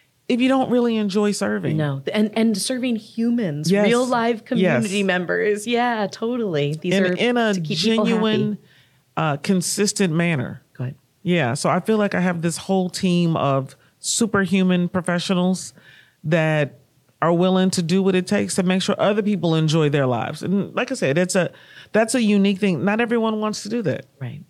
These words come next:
Speaker 2: Well, I'm thrilled your team is doing that
Speaker 1: And I have
Speaker 2: for
Speaker 1: a whole
Speaker 2: us.
Speaker 1: team that enjoys it, just
Speaker 2: Good.
Speaker 1: like I do.
Speaker 2: Well, we're, we're thrilled to have you doing it. We're thrilled to have your
Speaker 1: Oh,
Speaker 2: team
Speaker 1: thank you.
Speaker 2: doing it.
Speaker 1: Thank
Speaker 2: All
Speaker 1: you.
Speaker 2: right. So a lot on your plate. What are the things that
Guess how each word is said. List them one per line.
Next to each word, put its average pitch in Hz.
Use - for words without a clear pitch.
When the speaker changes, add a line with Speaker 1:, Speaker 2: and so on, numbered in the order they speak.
Speaker 2:
Well, 160
I'm 151
thrilled 165
your 160
team 151
is 135
doing 123
that 120
Speaker 1:
And 160
I 180
have 202
Speaker 2:
for 190
Speaker 1:
a 185
whole 196
Speaker 2:
us. 190
Speaker 1:
team 196
that 123
enjoys 127
it, -
just 170
Speaker 2:
Good. 151
Speaker 1:
like 170
I 170
do. 139
Speaker 2:
Well, 143
we're, 143
we're 151
thrilled 180
to 180
have 160
you 170
doing 156
it. 151
We're 147
thrilled 143
to 143
have 131
your 147
Speaker 1:
Oh, 151
Speaker 2:
team -
Speaker 1:
thank 147
you. -
Speaker 2:
doing 117
it. 143
Speaker 1:
Thank 165
Speaker 2:
All 208
Speaker 1:
you. 214
Speaker 2:
right. 180
So 196
a 170
lot 160
on 202
your 277
plate. 185
What 208
are 269
the 277
things 220
that 196